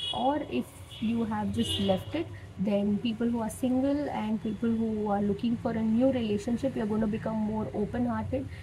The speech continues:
You will start exploring new people and you're going to find the true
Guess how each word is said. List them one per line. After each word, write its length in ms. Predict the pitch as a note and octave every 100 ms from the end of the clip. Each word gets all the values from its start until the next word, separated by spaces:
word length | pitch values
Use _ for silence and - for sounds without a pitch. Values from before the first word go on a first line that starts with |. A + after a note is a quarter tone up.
| - A3+
You 140 | A#3
will 100 | A3+
start 280 | - A#3 A3+
exploring 720 | C4 - - A#3+ A#3 B3 B3
new 160 | A#3+ A#3+
people 380 | B3 A3 C#4 -
and 220 | G#3+ G#3+
you're 160 | A3 A3+
going 120 | A3+
to 60 | A#3+ -
find 380 | A3+ A3 A#3 B3+ - - -
the 160 | G#3 G#3 -
true 360 | - C4+ C#4